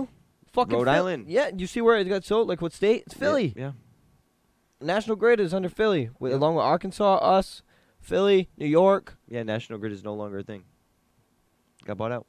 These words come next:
Speaker 1: Hundred fifty dollars to read your meter.
Speaker 2: Mm-hmm.
Speaker 1: Look at your bill.
Speaker 2: Mm-hmm.
Speaker 1: My fucking electric bill is a hundred, it was like a hundred and twenty something dollars.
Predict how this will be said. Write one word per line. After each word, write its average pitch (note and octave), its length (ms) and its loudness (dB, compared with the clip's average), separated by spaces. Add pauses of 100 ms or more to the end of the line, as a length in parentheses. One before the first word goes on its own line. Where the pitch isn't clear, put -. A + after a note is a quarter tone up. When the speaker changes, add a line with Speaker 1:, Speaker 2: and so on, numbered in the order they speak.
Speaker 1:
Hundred E3 240 -6
fifty F3 220 -4
dollars D#3+ 220 4
to B2 60 -2
read C3 120 0
your A#2 80 -4
meter. A2 320 -4 (220)
Speaker 2:
Mm-hmm. A#2 160 -20 (260)
Speaker 1:
Look C#3 100 -10
at C#3+ 60 -8
your B2+ 80 -6
bill. A#2 280 -2 (460)
Speaker 2:
Mm-hmm. B2 280 -18
Speaker 1:
My C3 180 2
fucking D#3 280 -2
electric C#3 280 -6
bill A#2 100 0
is A2 60 0
a A2+ 40 -4
hundred, B2 380 -6
it F#2 40 -10
was A2+ 100 -12
like A#2 80 -12
a G2+ 60 -10
hundred C3 240 -12
and A2 140 -10 (180)
twenty B2+ 240 -10
something A2 240 -10
dollars. F#2+ 380 -4